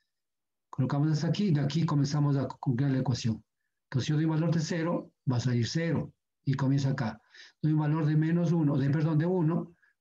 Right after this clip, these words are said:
va, como está negativo, va a salir negativo. Entonces, la ecuación di-, siempre va a venir en este sentido, ¿sí?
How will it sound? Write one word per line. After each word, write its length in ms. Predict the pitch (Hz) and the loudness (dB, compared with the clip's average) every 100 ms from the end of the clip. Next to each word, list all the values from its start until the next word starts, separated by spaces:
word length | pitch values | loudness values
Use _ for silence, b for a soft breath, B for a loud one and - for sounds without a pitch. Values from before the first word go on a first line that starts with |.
| - | -6
va, 400 | 135 135 139 139 - | -4 -2 -2 -4 0
como 180 | 139 | 0
está 180 | 120 175 | 2 0
negativo, 720 | 175 175 170 180 180 180 - - | 0 0 0 0 0 -2 -2 -2
va 100 | 139 | 0
a 20 | |
salir 260 | - 131 131 | 0 0 2
negativo. 420 | 123 127 123 131 | 2 0 0 0
Entonces, 240 | 110 135 127 | 0 0 0
la 100 | 139 | 0
ecuación 360 | 135 - 156 | 0 0 0
di-, 160 | 147 147 | 2 0
siempre 300 | 165 170 170 | 2 2 2
va 80 | 147 | 2
a 40 | |
venir 200 | 131 143 | 4 4
en 80 | 139 | 2
este 160 | 139 | 0
sentido, 360 | - 117 120 113 - _ _ _ _ _ | 0 0 0 -2 -6 _ _ _ _ _
¿sí? 280 | 196 247 | -2 -2